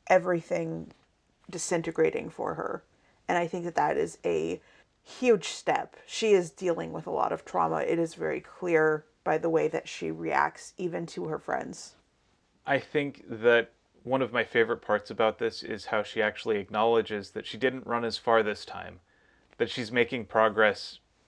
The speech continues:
Speaker 2: even though it's baby steps, there's still steps in the right direction. And I think that's something worth calling out and worth remembering.
Speaker 1: But also,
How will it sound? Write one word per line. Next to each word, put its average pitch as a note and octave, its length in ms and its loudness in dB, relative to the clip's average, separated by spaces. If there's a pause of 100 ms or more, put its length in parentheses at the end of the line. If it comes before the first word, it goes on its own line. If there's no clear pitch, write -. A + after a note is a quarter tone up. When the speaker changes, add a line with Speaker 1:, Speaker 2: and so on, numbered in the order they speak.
Speaker 2:
even C3+ 720 -2
though B2 240 10
it's A2 180 4
baby B2+ 400 2
steps, - 600 -4 (500)
there's B2 240 -4
still C#3+ 160 0
steps - 360 -6
in A2 80 -8
the G2+ 100 -4
right G2 200 0
direction. F#2 600 -6
And G2+ 100 -8
I G#2 80 -2
think B2+ 280 -12
that's A2+ 420 -4 (480)
something F3 380 2
worth D#3 240 4 (200)
calling D#3 320 0
out C#3 240 6
and A2+ 260 -10
worth D#3+ 240 -2
remembering. A2 580 -4 (1120)
Speaker 1:
But B3 140 -6
also, B3 640 2